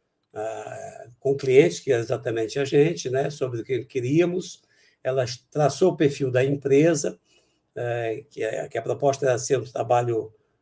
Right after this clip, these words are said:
eh, individualizado, aí, equivalente ao personal trainer agora, né? E baseado exatamente naquela experiência que tivemos lá em mil novecentos e oitenta e cinco pra oitenta e seis,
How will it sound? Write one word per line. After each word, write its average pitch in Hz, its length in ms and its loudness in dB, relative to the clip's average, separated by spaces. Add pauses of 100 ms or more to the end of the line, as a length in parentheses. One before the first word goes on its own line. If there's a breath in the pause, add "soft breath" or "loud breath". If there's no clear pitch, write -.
(120)
eh, 110 320 -10
individualizado, 139 1160 0
aí, 117 320 -4 (140)
equivalente 113 400 -6
ao 123 60 -8
personal 117 440 -6
trainer 120 380 -4
agora, 147 420 2
né? 139 280 -4 (720 soft breath)
E 135 500 -4 (800)
baseado 135 380 4
exatamente 143 520 4
naquela 147 280 0
experiência 135 560 4
que 143 100 -8
tivemos 135 420 4
lá 120 360 0 (340 soft breath)
em 123 140 -4
mil 131 160 0
novecentos 127 420 0
e 135 40 0
oitenta 139 320 0
e - 40 -2
cinco 170 320 0
pra 151 140 2
oitenta 151 380 2
e 160 40 0
seis, 147 460 2